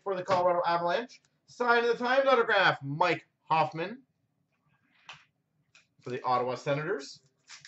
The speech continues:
For the Boston Bruins, Gary Cheevers, Legends. Laurent Dauphin for the Arizona Coyotes, Young Guns.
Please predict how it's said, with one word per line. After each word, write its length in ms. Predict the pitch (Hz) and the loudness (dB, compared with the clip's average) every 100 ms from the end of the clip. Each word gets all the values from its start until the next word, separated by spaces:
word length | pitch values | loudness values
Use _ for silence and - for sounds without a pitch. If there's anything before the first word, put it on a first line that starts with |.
| - - | -20 -20
For 260 | - 226 | 2 6
the 60 | 233 | 6
Boston 320 | 247 254 254 | 6 4 4
Bruins, 340 | 262 285 247 160 | 8 10 8 2
Gary 400 | 226 214 196 180 | 2 2 2 -2
Cheevers, 720 | 220 214 190 190 180 160 139 | -8 -6 -2 0 0 -4 -6
Legends. 640 | 156 175 180 175 226 254 - _ _ _ | -6 -4 -4 -4 -10 -12 -20 _ _ _
Laurent 460 | 143 185 190 185 180 | 0 6 8 8 6
Dauphin 460 | 185 180 - 180 | 4 4 0 -6
for 120 | 151 185 | -6 -6
the 100 | 175 | -4
Arizona 360 | 175 160 170 | -4 -4 -6
Coyotes, 360 | 170 170 165 160 | -4 -2 -2 -4
Young 180 | 180 180 | -4 -2
Guns. 340 | 208 262 - | -2 -4 -14